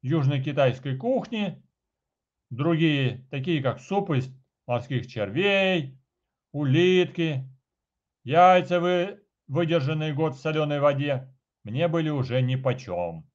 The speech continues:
Однажды в перерыве ко мне подошел молодой человек и назвался Пен Фэй. Он оказался сын моего старого товарища,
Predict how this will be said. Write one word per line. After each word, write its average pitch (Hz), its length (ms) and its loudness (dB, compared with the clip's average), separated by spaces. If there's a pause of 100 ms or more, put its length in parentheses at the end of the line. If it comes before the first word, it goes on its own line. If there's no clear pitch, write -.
(1600)
Однажды 202 440 4
в 131 40 -8
перерыве 190 460 0
ко 175 80 0
мне 185 160 0
подошел 160 420 0
молодой 135 480 0
человек 131 540 -4
и 165 80 -10
назвался 156 720 -2 (1200)
Пен 202 220 2
Фэй. 107 520 -2 (1080)
Он 311 200 4
оказался 202 760 0
сын 240 260 -4
моего 202 300 0
старого 220 400 4
товарища, 165 720 2